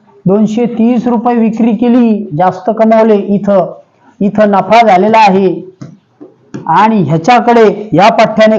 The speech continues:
खर्च जास्त केला आणि विक्री कमी झाली,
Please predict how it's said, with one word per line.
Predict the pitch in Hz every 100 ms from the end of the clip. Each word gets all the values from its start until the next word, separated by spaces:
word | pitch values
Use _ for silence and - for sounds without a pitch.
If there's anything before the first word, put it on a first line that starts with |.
| 214
खर्च | 185 165
जास्त | 247 240 220 247
केला | 226 233
आणि | 220 170 190 202
विक्री | 208 - 214 214
कमी | 214 214 240
झाली, | 196 226 220